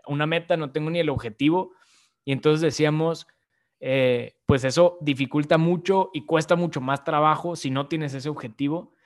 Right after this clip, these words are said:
Pero y uno piensa, dice, "Oye, pues no tengo objetivos en la vida, o sea, no sé qué quiero lograr, no sé a dónde quiero ir".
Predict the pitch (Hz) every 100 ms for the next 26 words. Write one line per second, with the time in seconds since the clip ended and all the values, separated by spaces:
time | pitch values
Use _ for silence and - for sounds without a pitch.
0 | _ _ _ - 143 143 147 170 185 185
1 | 170 165 175 165 147 147 147 151 - _
2 | 139 160 156 113 - 117 127 123 190 180
3 | 143 113 156 165 180 120 123 165 160 -
4 | 139 143 151 170 170 165 165 180 147 135
5 | 151 160 156 147 147 156 156 151 147 139
6 | 185 -